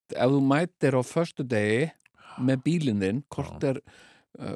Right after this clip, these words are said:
Speaker 1: korter í lokun og segir, ég fer ekki fyrir að búið að ákveða þetta.
Speaker 2: Mm.
Speaker 1: Já, herru, við tökum hann inn bara first thing á mánudaginn.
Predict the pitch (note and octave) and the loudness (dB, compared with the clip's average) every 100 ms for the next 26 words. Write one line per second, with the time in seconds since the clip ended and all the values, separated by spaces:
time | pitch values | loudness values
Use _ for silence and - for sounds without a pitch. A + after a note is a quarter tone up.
0 | - C#3 C3+ - C3 C3+ C#3+ C3 _ G#2 | -4 -4 -2 0 2 4 2 0 _ -2
1 | A#2 B2+ G#2 - - B2 A#2 C3 D#3 F#3 | 0 2 0 -4 -2 0 2 2 2 0
2 | F#3 F3+ F3+ F3 E3+ F3 E3 D#3 B2+ B2 | 0 0 0 2 0 2 2 2 2 0
3 | D#3+ - G2 F2 - - F#3+ - _ C#3+ | 0 -6 -8 -10 -4 4 4 4 _ -2
4 | D#3+ E3+ - F#3+ F#3+ F3 F3 E3 D#3+ C3+ | 0 0 0 0 0 0 0 -2 0 0
5 | C#3 E3+ E3 - D#3+ D3+ C#3 C3 D#3 D3 | 2 0 -2 -4 -2 0 -2 -2 -2 0
6 | C3 A#2+ D#3 | 0 -2 -2